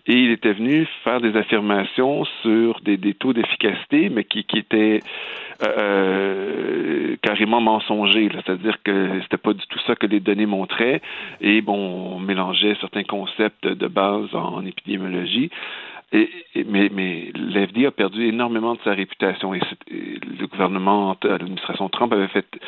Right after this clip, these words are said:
avait rendu clair, nous allons faire approuver un médicament, euh, pas un médicament, un vaccin avant, euh, les élections. De, de, mais là, c'est int-, intenable à ce niveau-là. Donc, on a un petit peu des, des relents de ça. Je dirais la, la pression au niveau des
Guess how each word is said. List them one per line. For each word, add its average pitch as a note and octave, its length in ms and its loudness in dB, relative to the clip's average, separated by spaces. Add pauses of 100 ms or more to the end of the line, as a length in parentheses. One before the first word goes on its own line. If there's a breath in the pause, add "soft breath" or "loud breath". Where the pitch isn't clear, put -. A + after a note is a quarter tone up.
(500 loud breath)
avait G#2+ 120 0
rendu G2 260 0
clair, C3+ 400 2
nous D3+ 340 2
allons D3 200 2
faire C#3 260 2
approuver C3 460 2
un B2+ 80 4
médicament, B2 920 2
euh, A2+ 140 4
pas C3+ 140 0
un - 20 2
médicament, A#2 340 0
un G#2+ 60 4
vaccin C3 680 0
avant, A2+ 560 4
euh, G2+ 80 4
les G#2 240 4
élections. A2+ 460 2 (520 loud breath)
De, G2+ 220 2
de, E2+ 360 -4
mais F#2+ 120 0
là, G2 140 2 (420)
c'est - 180 -4
int-, F#2 360 0
intenable G#2 600 0
à - 60 -6
ce - 60 -12
niveau-là. F2+ 360 -6 (460 loud breath)
Donc, A2+ 220 0 (100)
on A#2 140 2
a B2+ 40 -2
un B2+ 60 -2
petit - 140 -8
peu G3 100 0
des, D#3+ 240 2
des A#2 200 2
relents A#2+ 440 2
de A2+ 140 2 (100)
ça. F3+ 160 2
Je E3 80 -4 (100)
dirais A#2+ 220 2
la, C3 100 4
la A2 200 0
pression C3+ 760 0
au B2+ 60 0
niveau A#2 220 0
des A2+ 120 -4